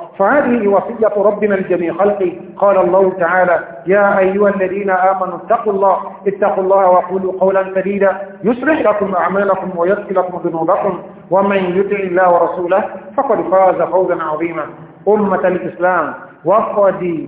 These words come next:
وفقنا الرحمن سبحانه وتعالى بدخول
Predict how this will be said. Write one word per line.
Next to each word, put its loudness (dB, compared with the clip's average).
وفقنا 2
الرحمن 0
سبحانه 0
وتعالى 2
بدخول 2